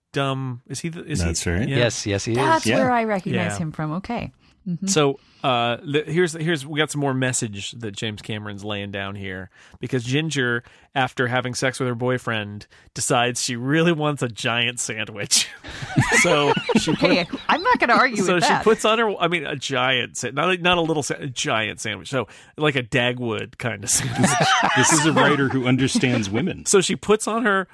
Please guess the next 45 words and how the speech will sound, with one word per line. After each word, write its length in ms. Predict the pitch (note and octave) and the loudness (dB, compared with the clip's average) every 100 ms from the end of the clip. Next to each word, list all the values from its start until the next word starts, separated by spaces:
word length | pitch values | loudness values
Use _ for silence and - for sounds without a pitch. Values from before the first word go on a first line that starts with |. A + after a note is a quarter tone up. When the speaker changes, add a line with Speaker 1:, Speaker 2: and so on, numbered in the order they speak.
| - | -8
Speaker 1:
she 160 | - | -8
puts 260 | D#3+ G3+ - | 0 0 0
on 160 | F#3 | -2
her 120 | E3+ E3 | 0 0
Walkman. 720 | D3 C#3 - B2+ G2+ - G#2+ _ _ _ _ | 2 2 0 -4 -4 -6 -14 _ _ _ _
And 220 | - C3+ B2+ | -4 -2 0
I 120 | C#3+ | 0
feel 180 | - E3 | 0 2
like 160 | D3+ B2+ | 2 0
this 140 | C#3+ | -4
is 100 | C3+ | -4
a 40 | C3+ | -4
commentary 720 | B2+ C3 B2+ B2+ B2 A#2+ A#2+ | -2 -2 -2 0 0 2 0
on, 300 | A#2+ A#2 A#2+ | 0 -2 -2
you 100 | A#2+ | -4
know, 80 | A#2 | -4
we're 120 | A#2+ | -2
shutting 320 | - D3 C#3+ | -2 0 0
out 100 | C#3 | 0
our 120 | C3+ | 0
world. 400 | B2+ B2+ B2+ A#2+ A2+ | 0 -2 -2 -2 -4
She's 220 | C3 A#2 | -6 -4
gonna, 280 | C3+ B2 A#2 - - | -2 -2 -4 -8 -14
she, 220 | - C3 | -6 -6
in, 260 | B2+ D#3 C3+ | -6 -10 -10
it's 440 | B2+ C#3 C3+ - | -12 -14 -12 -14
the 120 | - | -12
middle 400 | B2+ C#3+ D3 C#3 | -12 -8 -4 -2
of 60 | C3 | -2
the 60 | |
night 180 | B2 B2 | -2 -2
or 60 | B2 | -2
whatever. 200 | A#2+ A#2 | -2 -4
She's 100 | A2+ | -8
putting 240 | - C3 C3 | -6 -4 -2
on 100 | B2 | -2
her 60 | |
Walkman. 520 | B2+ E3 D#3 D#3 D3+ | 0 0 0 -2 -2
She's 140 | C#3 B2 | -4 -6
gonna 140 | A#2+ | -6
make 180 | A#2 B2 | -4 -4
herself 280 | B2+ - A#2+ | -4 -4 -6
a 40 | |
giant 340 | A#2+ B2 A2 A2+ | -6 -6 -6 -4
sandwich. 680 | - E3+ E3 D#3 D3 - | -2 -2 0 0 0 -4